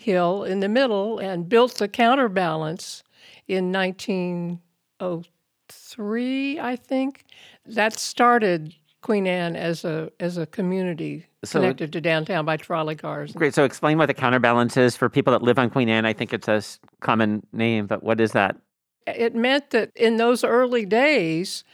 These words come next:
Speaker 1: the way a trolley got up the hill was that there was a, an elaborate engineering system that had counterweights.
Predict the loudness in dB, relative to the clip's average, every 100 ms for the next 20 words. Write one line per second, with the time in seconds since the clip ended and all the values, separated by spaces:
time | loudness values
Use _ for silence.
0 | -20 -20 -8 -6 2 4 6 4 2 -4
1 | -4 -2 0 0 -2 -8 -18 -14 0 4
2 | 4 4 0 2 0 2 -2 -2 -2 0
3 | 2 0 0 -2 -4 -4 0 0 0 -2
4 | -2 -4 -4 -2 -2 -4 -2 -2 0 2
5 | 2 2 0 -2 _ _ _ _ _ _
6 | -4 -2 0 0 2 2 0 -2 -4 -6
7 | -6 -6 -6 -8 -16 -10 -2 -2 0 -2
8 | -2 0 4 6 6 2 2 4 4 2
9 | -4 -12 -12